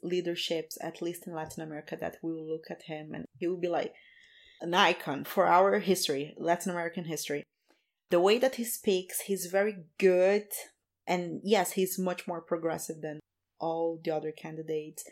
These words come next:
A lot of people say that he's, like, extreme left or whatever. He's communist. He's fucking not a communist. Like, seriously. People who says that never read anything <laughs> or not even the Wikipedia definition about what communism is.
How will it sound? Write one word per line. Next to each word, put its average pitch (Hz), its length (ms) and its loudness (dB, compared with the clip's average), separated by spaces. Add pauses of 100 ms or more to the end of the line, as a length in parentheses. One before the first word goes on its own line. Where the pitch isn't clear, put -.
(800)
A 165 60 4
lot 196 140 6
of 254 100 0
people 214 200 -2
say - 160 -4
that - 180 -10
he's, - 320 -6
like, 135 300 -6 (120)
extreme 151 560 -6
left 143 420 -6
or 143 220 -4
whatever. 143 320 -2
He's 156 480 -4
communist. 151 640 0
He's 233 340 2
fucking - 500 -8
not 151 200 -2
a 143 40 -6
communist. - 460 -10
Like, - 180 -10
seriously. - 480 -8 (120)
People 185 260 -2
who 180 100 -4
says 156 300 -2
that 143 240 -2 (540)
never 165 540 2
read 156 340 2
anything 160 600 -4 (160)
<laughs> - 160 -14
or 170 100 6
not 180 400 2
even 175 240 0
the 170 80 4
Wikipedia 165 840 0
definition 165 460 -2
about 151 280 -6
what 156 220 -4
communism 151 520 -10
is. 151 240 -2